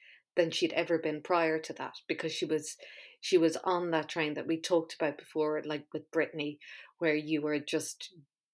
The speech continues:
driven and you were waking up and you're being carted from one place to another and you're not in control of your life at all. So suddenly when she's photographed drinking a pint in a pub and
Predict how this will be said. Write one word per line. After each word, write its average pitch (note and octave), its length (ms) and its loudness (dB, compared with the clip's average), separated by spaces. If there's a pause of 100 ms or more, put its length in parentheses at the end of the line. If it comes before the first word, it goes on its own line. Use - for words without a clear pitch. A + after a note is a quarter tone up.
(100)
driven E3 440 6
and D3+ 180 -2
you D#3+ 160 2
were D3+ 160 0
waking D#3+ 380 4
up - 180 -2
and D#3+ 100 -2
you're D3 140 -4
being D#3 360 -2 (600)
carted D#3+ 460 -2
from D#3 260 -4
one D#3 200 0
place C#3+ 340 -4
to E3+ 120 0
another D#3 400 2
and D#3 320 -2 (340)
you're F3 100 2
not D#3 180 2
in D#3 100 -2
control D3 380 2
of D3+ 120 -4
your D#3 100 2
life D3 240 -2
at F3 80 4
all. D#3+ 300 6 (240)
So F#3+ 200 6
suddenly G#3+ 400 4
when E3 140 2
she's E3 180 -2
photographed E3+ 840 2 (540)
drinking F3+ 520 6
a D#3 40 0
pint E3+ 400 0
in D#3+ 80 0
a D#3 40 -2
pub D#3+ 400 4 (160)
and D3+ 420 -2